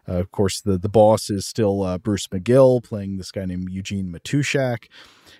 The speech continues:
The scene is interrupted by a tour of politicians who do oversight on the T E C,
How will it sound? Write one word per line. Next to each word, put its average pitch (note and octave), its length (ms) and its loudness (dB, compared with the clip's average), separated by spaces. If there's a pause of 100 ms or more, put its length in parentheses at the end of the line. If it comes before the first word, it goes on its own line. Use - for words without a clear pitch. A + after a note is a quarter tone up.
The A2 140 -10
scene B3+ 300 4
is D3 100 0
interrupted D3 560 2
by G#2 140 6
a F#2+ 100 4
tour G3 400 2
of C#3+ 100 -2
politicians D3 840 2
who A#2 80 -2
do A#2 220 2
oversight A#2 640 2
on F2+ 140 0
the F#2 80 -2
T A2 140 -4
E F#2+ 240 -4
C, A2 400 0